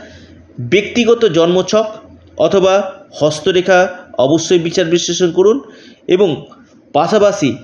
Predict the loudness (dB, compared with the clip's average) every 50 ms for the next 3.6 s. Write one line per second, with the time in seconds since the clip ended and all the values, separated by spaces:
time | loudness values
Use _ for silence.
0 | -20 -20 _ _ _ _ _ _ _ -14 -6 -2 -2 -2 0 -2 0 0 0 0
1 | 0 -2 -2 -4 -2 -2 0 -2 0 0 0 0 0 0 0 0 0 -2 -4 -4
2 | -6 -2 -2 -2 -2 0 0 0 2 2 0 0 -2 -8 -14 -20 -20 -20 _ _
3 | _ -4 -2 0 0 2 0 0 0 2 2